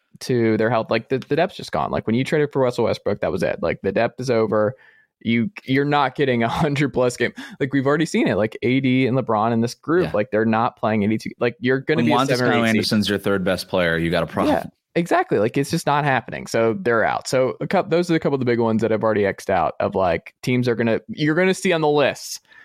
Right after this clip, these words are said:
Speaker 1: who
Speaker 2: Okay.
Speaker 1: can win the title next year. And you're like, "Oh, these people are very confused. The, the, they're not winning the title. There's no path."
Speaker 2: So I love Ja Morant.
Speaker 1: Mm-hmm.
Speaker 2: I would never say that the Grizzlies can't win without, I, that dude has that it factor. He is dominant. Once he figures out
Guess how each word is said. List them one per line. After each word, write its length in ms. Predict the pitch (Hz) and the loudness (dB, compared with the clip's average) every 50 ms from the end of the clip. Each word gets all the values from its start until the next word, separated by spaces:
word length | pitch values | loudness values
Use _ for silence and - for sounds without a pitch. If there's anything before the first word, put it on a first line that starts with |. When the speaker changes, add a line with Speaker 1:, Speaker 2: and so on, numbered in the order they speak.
| - - _ - | -20 -20 _ -2
Speaker 1:
who 60 | - | -2
Speaker 2:
Okay. 100 | 170 180 | -2 0
Speaker 1:
can 80 | 170 170 | 0 0
win 100 | 170 165 | 0 0
the 40 | 156 | 0
title 300 | 147 185 156 139 143 143 | 0 0 0 2 2 2
next 260 | 135 120 107 - - | 0 0 -2 -2 -2
year. 140 | 117 107 92 | -2 0 2
And 80 | 92 98 | 2 2
you're 140 | 101 104 101 | 2 2 2
like, 200 | 98 92 - - | 0 0 -2 0
"Oh, 320 | - 107 101 90 85 - - _ - - | 0 0 2 0 -2 -4 -10 _ -12 -4
these 300 | 101 107 104 101 95 - | -2 0 0 0 -2 -4
people 280 | - 104 - - 82 | -6 -6 -4 -2 -2
are 180 | 78 82 90 90 | 0 0 -2 -2
very 260 | - 107 98 92 85 | -2 -2 -2 -2 -2
confused. 480 | - - 110 - - 82 67 - - - | -4 -4 -4 -2 -2 -2 -2 -4 -4 -2
The, 220 | 92 90 - - - | -2 -2 -2 -2 -2
the, 380 | 101 98 92 65 55 76 107 104 | -2 0 0 0 0 -2 -2 0
they're 300 | 95 131 127 123 120 113 | 0 0 2 2 2 2
not 220 | 110 104 85 76 | 0 0 0 0
winning 180 | 95 87 85 92 | -2 -2 -2 -2
the 80 | - | -4
title. 240 | - - - - - | -2 -4 -4 -4 -2
There's 220 | 95 104 107 - - | -2 -2 -2 0 0
no 100 | 110 - | -2 -2
path." 340 | - - - - - - _ _ _ _ _ _ _ _ _ _ _ _ _ _ _ _ _ _ _ | -2 -6 -10 -10 -14 -18 _ _ _ _ _ _ _ _ _ _ _ _ _ _ _ _ _ _ _
Speaker 2:
So 640 | - - - 147 139 135 131 131 127 127 - - _ _ _ _ - | -6 -2 0 2 4 4 4 4 2 0 0 -6 _ _ _ _ -2
I 160 | 127 143 147 | 0 2 2
love 320 | 135 117 117 113 107 101 | 2 2 2 0 2 0
Ja 140 | 110 107 104 | 0 0 2
Morant. 420 | 104 101 101 101 98 98 98 98 - _ _ _ _ - | 2 2 2 2 2 0 0 -2 -6 _ _ _ _ -4
Speaker 1:
Mm-hmm. 320 | - 123 135 127 110 - - _ _ _ _ _ _ _ _ _ _ - | 0 0 2 0 0 -2 -6 _ _ _ _ _ _ _ _ _ _ -2
Speaker 2:
I 80 | 120 123 | 0 2
would 160 | 117 117 113 | 2 2 2
never 240 | 110 107 101 104 98 | 2 2 2 0 0
say 160 | - 107 101 | 0 0 0
that 160 | 95 92 - | 0 -2 -2
the 100 | - 98 | -4 -4
Grizzlies 520 | 92 80 - - 107 101 90 92 98 90 - | -4 -6 -6 -4 -4 -2 0 0 -2 -2 -4
can't 280 | - - 95 92 78 | -4 -2 -2 0 0
win 180 | 90 92 90 90 | 0 2 2 2
without, 280 | 90 82 92 85 - - | 0 0 -2 -2 0 0
I, 140 | 98 101 69 | 0 0 -2
that 320 | - 85 117 120 127 127 - | -2 -2 -2 -2 -2 -2 -2
dude 260 | 127 120 120 113 107 | 0 0 2 0 0
has 400 | 101 95 98 95 98 98 90 - | 0 0 0 0 0 0 -2 -2
that 220 | 101 92 95 - - | -2 -2 0 0 -2
it 140 | 104 107 - | -4 -4 -4
factor. 600 | - 104 98 98 - - 101 101 98 98 98 95 | -4 -2 -2 -2 -4 -4 -4 -2 0 0 -2 -4
He 320 | - - 107 101 98 95 - | -4 -4 -2 0 2 2 0
is 160 | 92 82 - | 0 -2 -4
dominant. 600 | - - 104 107 107 107 107 104 101 104 107 - | -2 0 0 0 2 2 2 2 2 0 -2 -2
Once 220 | 101 117 127 131 - | -2 -2 -2 0 -2
he 80 | 175 160 | -2 -2
figures 380 | 160 151 135 131 131 123 104 | -2 -2 -2 0 -2 0 0
out 480 | 110 101 101 107 104 - - _ _ | 0 2 2 0 0 -4 -8 _ _